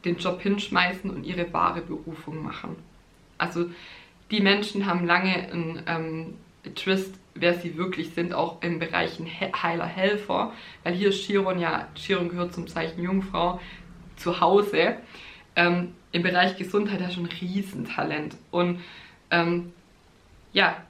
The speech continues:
das ist halt das Thema. Und da darfst du lernen, dass du deinem Job, deinem Gesundheitswesen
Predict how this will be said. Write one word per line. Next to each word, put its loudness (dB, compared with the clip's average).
das 2
ist -2
halt 2
das -6
Thema. 0
Und 0
da 4
darfst 2
du -6
lernen, 4
dass -4
du -10
deinem 2
Job, -4
deinem 2
Gesundheitswesen -4